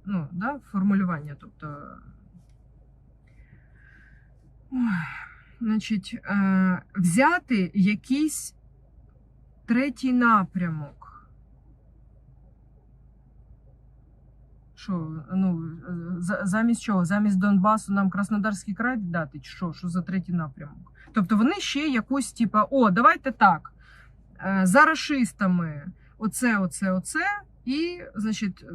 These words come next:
замість цього нати вам щось". Ну, типа там, Аляска тепер ваша, умовно кажучи. Нам чужого не потрібно. І не буде так, як вони планують, я ще раз кажу.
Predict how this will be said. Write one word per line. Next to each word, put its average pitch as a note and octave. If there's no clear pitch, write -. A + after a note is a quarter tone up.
замість G#3+
цього F#4
нати C4
вам A3+
щось". F#3
Ну, G3+
типа F3+
там, D3+
Аляска C4
тепер G#3+
ваша, E3
умовно D#3+
кажучи. D3
Нам A#3+
чужого B3
не A3+
потрібно. F#3+
І G#3+
не A3
буде G3
так, A#3
як F3+
вони F#3
планують, F3
я F3
ще E3
раз D#3+
кажу. F3